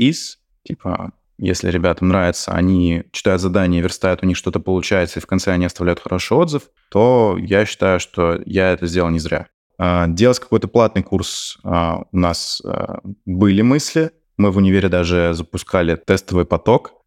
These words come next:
а, но мы там брали деньги за проверку домашек. То есть, а, весь курс у нас был бесплатно на степике, мы брали там пятьсот рублей за то, чтобы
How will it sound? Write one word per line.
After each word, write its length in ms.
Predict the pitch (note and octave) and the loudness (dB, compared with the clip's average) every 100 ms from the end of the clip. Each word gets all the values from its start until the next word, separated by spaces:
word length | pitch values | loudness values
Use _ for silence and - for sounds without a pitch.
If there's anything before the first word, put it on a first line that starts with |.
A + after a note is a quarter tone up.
| - | -6
а, 320 | F#2+ F2+ E2+ | 0 0 2
но 200 | F2+ A2 | 2 2
мы 180 | A#2+ A#2 | 2 2
там 160 | G#2+ | 0
брали 240 | G2 G2 F#2 | 2 2 0
деньги 380 | F#2 A#2 G#2 F2+ | 2 2 2 0
за 280 | F2 F#2+ | 0 0
проверку 420 | F2+ G2 F#2+ F#2 F2 | 0 0 0 0 -2
домашек. 400 | F2+ E2 E2 - _ - | 0 0 -4 -12 _ -10
То 80 | - | -8
есть, 340 | - - - - | -8 -10 -20 -20
а, 360 | - - - - | -14 -14 -14 -12
весь 320 | F#2 F#2+ G#2 - | -4 0 0 2
курс 280 | A2+ F#2+ | -2 0
у 20 | F#2 | 0
нас 140 | F2 | 0
был 140 | A#2+ | -2
бесплатно 420 | F2+ - G#2 G2 F#2 | -4 -2 0 2 0
на 100 | F#2+ | 0
степике, 540 | F#3+ G#3 - C#3+ - _ _ | 0 0 -2 -4 -6 _ _
мы 120 | A2+ B2+ | 0 2
брали 260 | A2+ G2+ | 4 2
там 200 | F2+ F2 D#2 | 2 0 -2
пятьсот 560 | F#2+ - A2+ A2+ - _ _ - | -4 2 2 2 -6 _ _ -6
рублей 720 | F#2+ F2 F#2 F#2 F#2+ - _ - | -4 0 2 2 0 -6 _ -14
за 480 | F2 F2 F2 F2 E2+ | -4 0 2 0 -2
то, 180 | E2+ F2 | -2 -2
чтобы 640 | - D#2 - G1+ - - | -4 -6 -4 -4 -6 -10